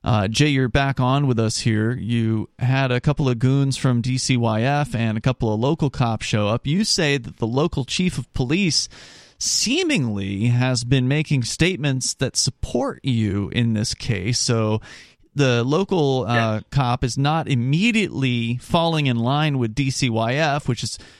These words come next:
Speaker 1: making their job a little bit harder than it would be if this were, like, a big city, uh, situation. And you were just about to explain, uh, what your approach is going to be with getting the police chief on record.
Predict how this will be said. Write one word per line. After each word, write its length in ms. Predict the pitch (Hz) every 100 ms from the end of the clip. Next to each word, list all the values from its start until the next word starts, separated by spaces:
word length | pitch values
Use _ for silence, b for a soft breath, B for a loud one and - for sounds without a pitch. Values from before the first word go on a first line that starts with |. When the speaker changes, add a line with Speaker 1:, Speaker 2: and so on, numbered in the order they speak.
| B
Speaker 1:
making 360 | 180 196 175 151
their 160 | 147
job 400 | 123 151 151 139
a 20 | 123
little 340 | 120 180 156
bit 200 | 120 123
harder 640 | - 175 196 185 127 120
than 200 | 110 123
it 120 | 113 95
would 260 | 120 107
be 260 | 123 113 113
if 240 | 113 -
this 240 | 127 110 123
were, 260 | 113 113
like, 220 | 110 107
a 40 | 113
big 220 | 120 110
city, 460 | - 160 151 123 - B B B
uh, 320 | - 110 104 -
situation. 960 | - 131 - 117 107 104 - 107 104 B B B
And 180 | - 135
you 100 | 165
were 60 | 156
just 220 | 180 -
about 240 | 156 156
to 120 | - 135
explain, 680 | - - 151 151 147 147 143
uh, 260 | 98 123 110
what 340 | 113 151 -
your 240 | 139 131
approach 480 | 117 - 151 151 -
is 140 | 135 -
going 220 | 135 123
to 60 |
be 240 | 113 131 127
with 360 | 120 113 110
getting 260 | - 127 123
the 320 | 117 110 110
police 280 | 113 120 127
chief 200 | - 127
on 140 | 123 107
record. 420 | 120 - 180